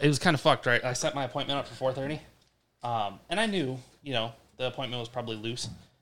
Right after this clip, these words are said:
but I set the appointment up for four thirty, and I get there, uh, a little early, about four fifteen.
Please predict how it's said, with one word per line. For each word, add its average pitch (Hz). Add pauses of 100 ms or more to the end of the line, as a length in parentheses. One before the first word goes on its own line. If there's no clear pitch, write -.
(160)
but 110 (180)
I 127
set 139
the 139
appointment 131
up -
for -
four 123
thirty, 120 (520)
and 135
I 151
get 165
there, 117 (1040)
uh, 113
a 113
little 135
early, 113
about 117
four 123
fifteen. 117